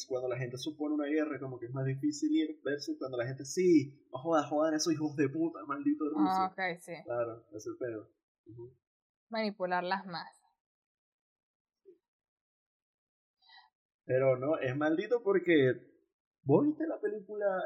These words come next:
Speaker 1: Francotirador, Bradley Cooper?
Speaker 2: Sí.
Speaker 1: ¿Viste por qué, viste por qué, por qué es que él decide meterse a Navy? ¿Por qué él lo hace? Porque si vio, vio que si una noticia, claro, lo que pasa es que esto fue después, ¿no? Nueve once,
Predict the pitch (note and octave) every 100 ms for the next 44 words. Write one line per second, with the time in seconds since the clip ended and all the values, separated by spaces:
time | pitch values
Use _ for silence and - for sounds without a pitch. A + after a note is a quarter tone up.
0 | - D3+ D3 D3 C#3+ B2 A#2 G#2 - G#2+
1 | C3 C3+ C3 - - - _ _ G#3+ F#3+
2 | F3+ G3+ _ - - - B4+ F5+ E5+ D#3
3 | D#3 G#3 G#3+ F#3 G3 - - D#3 A#3+ A3+
4 | G3+ F#3+ G#3+ - - F#3 E3+ F3 F#3+ F#3+
5 | G#3 G3 F#3+ F#3 G3 F#3+ F#3 F3 F3 E3
6 | D#3+ D#3 C3+ G#2+ F#2 - _ - D3 C3+
7 | D3+ D#3+ C3+ - A#2+ - _ _ _ C#3
8 | C3+ F#3+ G#3 F3+ E3 E3 D3 E3+ A3 A#3
9 | A3+ A#3 G3+ - A#3 B3 G#3 G3+ - -
10 | - F3+ F3 E3 D3+ D3+ F3 F#3+ F#3+ F3
11 | F3 D3 C#3+ C#3+ B2 B2+ B2 B2 C#3 E3
12 | A2+ A#2+ A#2+